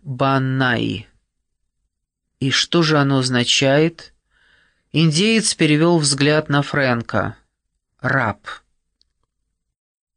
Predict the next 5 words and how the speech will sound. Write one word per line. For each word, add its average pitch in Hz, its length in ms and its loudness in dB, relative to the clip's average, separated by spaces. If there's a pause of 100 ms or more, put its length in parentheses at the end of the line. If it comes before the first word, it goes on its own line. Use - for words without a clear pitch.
(960)
Глава 185 360 2
пятнадцатая. 143 1000 -2 (460)
Забота 208 520 0
о 254 40 2
здоровье. 139 720 0